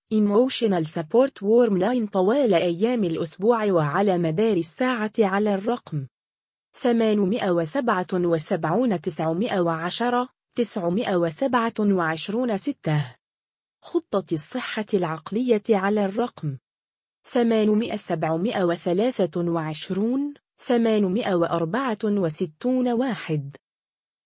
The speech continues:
كيف تتأكد إن كنت أنت أو أي شخص تعرفه بحاجة إلى المساعدة؟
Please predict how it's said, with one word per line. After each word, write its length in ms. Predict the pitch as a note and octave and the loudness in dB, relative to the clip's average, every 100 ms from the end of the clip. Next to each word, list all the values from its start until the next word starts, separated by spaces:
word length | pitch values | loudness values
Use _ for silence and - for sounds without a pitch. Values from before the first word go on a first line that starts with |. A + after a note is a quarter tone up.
| _ _ _ _ _ _ _ _ _ _ _ - | _ _ _ _ _ _ _ _ _ _ _ -2
كيف 300 | D4+ E4 C4 | 0 2 0
تتأكد 680 | G3+ F#3+ G#3+ B3 - G3+ | -2 -2 -2 -2 -2 0
إن 240 | G3 F3 E3 | 0 0 -4
كنت 340 | A3+ B3 - | -2 -2 0
أنت 300 | G3 G#3 G3+ | -2 -2 -2
أو 260 | F#3 F#3 - | -2 -2 0
أي 320 | B3+ G3 E3 | -2 0 -2
شخص 360 | - C4 - | -2 -6 -6
تعرفه 920 | - F#3+ E3+ E3+ D#3 E3 C4+ A#3 G#3+ G3+ | -6 -2 -2 0 0 0 0 -2 -2 0
بحاجة 520 | D#3+ F#3 B3 A3 F#3+ G3+ | -2 -2 -2 -2 -2 -4
إلى 300 | F#3 G3+ G3 | -2 0 0
المساعدة؟ 880 | G3 F#3+ - D4+ G3 D#3+ D3 C#3+ | 0 -2 -2 -2 -2 -2 -2 -4